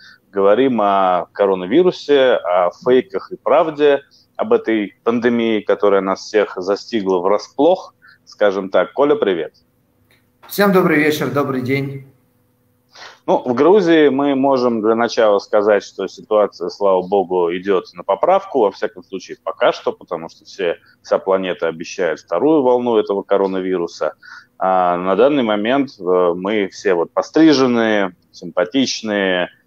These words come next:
Speaker 1: не надо мучиться, что нельзя пойти в парикмахерскую, все открылось.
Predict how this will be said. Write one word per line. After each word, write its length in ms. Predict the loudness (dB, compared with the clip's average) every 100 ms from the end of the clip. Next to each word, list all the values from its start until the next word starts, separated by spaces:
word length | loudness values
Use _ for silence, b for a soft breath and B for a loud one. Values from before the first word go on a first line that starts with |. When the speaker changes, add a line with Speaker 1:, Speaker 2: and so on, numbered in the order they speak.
| _
Speaker 1:
не 80 | -4
надо 600 | -2 0 2 2 2 0 -6
мучиться, 500 | -6 -6 -8 -14 -14
что 160 | -14 -12
нельзя 300 | -6 -4 -2
пойти 300 | -4 -6 -14
в 60 |
парикмахерскую, 760 | -14 -12 -4 -4 -4 -8 -10 -12
все 220 | -4 0
открылось. 840 | 0 -2 -4 0 2 0 -4 -20